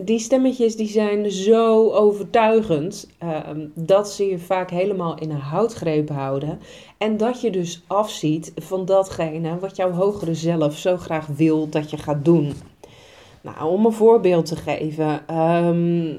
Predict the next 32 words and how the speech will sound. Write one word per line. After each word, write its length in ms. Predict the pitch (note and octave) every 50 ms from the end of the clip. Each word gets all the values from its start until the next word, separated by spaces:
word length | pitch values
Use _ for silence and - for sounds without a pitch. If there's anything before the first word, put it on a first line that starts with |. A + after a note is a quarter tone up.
| - C3 E3+
je 160 | F3 F#3 F#3+
zit 220 | F#3+ A3 A3+ A3+
achter 240 | C4 B3 B3+ - A3
de 60 | G#3
computer 720 | G#3 A3 G#3 G#3 - A#3 A3+ A3 - - F3 E3 D#3+ E3 E3 -
en 360 | F3 F3+ F3+ F3+ F#3 F3 F3 - E3+
je 120 | F#3 F#3
vraagt 460 | F3+ - - G3+ G3+ G#3+ A3 A3 -
je 180 | - F#3+ - -
af, 480 | - F#3+ F#3+ G#3 A#3 A3+ - - - _ - - - - - - -
ook 140 | F#3+ F#3+ G3+
al 80 | F#3+
ben 160 | F3+ F#3+ G3
je 120 | G#3+ G#3+ -
al 180 | - G3 G3
in 140 | F#3+ F3+ F3+
de 60 | F3
veertig, 880 | E3+ - - F#3 F#3 F#3+ G3 F#3+ F#3 F#3+ F#3+ F3+ F#3 F#3+ F#3 - - - - - - - - - - -
eh, 260 | F#3 F#3 F#3 F#3 F#3 -
of 180 | - C#4+ D4 -
je 140 | B3+ A#3+ A3+
je 120 | A3 G3+
nog 240 | G3+ G3 G3 - - -
op 180 | A#3+ B3+ B3+
zal 220 | - - A3+ G#3 G3+
gaan 200 | G#3 F#3+ F#3 F3+
geven 600 | - - F3 E3+ E3 E3+ E3+ E3+ E3+ E3+ D#3 D3
voor 180 | E3+ F3 F3
een 140 | F3+ E3 -
universitaire 800 | F3 E3+ E3 E3 E3 E3 D#3+ D#3+ D#3+ D#3 D#3 F3 D#3+ D#3 D3+ D#3
studie. 600 | D3+ - - - F#3 F3 D3 C3+ A#2 A2+ B2+ - -
Want 380 | D#3 E3 E3 E3 E3 E3 E3